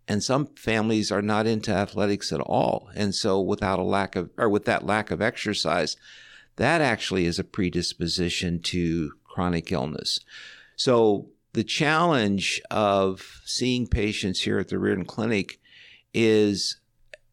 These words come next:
kind of taking inventory of these different facets of their lifestyle looking at some hidden issues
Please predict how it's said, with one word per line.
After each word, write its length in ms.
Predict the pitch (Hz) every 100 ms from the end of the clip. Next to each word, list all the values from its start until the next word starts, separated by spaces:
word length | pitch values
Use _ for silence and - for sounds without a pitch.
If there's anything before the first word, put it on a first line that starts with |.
| -
kind 280 | - - 160
of 140 | 120
taking 440 | - 127 127 120 107
inventory 1080 | - 123 131 120 110 - 101 101 92 90 87
of 340 | - 98 95 90
these 420 | 110 110 107 -
different 440 | 110 113 110 95
facets 600 | - 104 104 101 98 -
of 140 | 95 92
their 180 | 95
lifestyle 840 | 90 95 107 - - 87 82 85 92 _ - - - _ -
looking 580 | 110 123 123 127 113
at 560 | 69 98 101 101 95 - _
some 320 | - 104 95
hidden 380 | 87 151 147 113
issues 800 | 98 92 - 87 87 90 -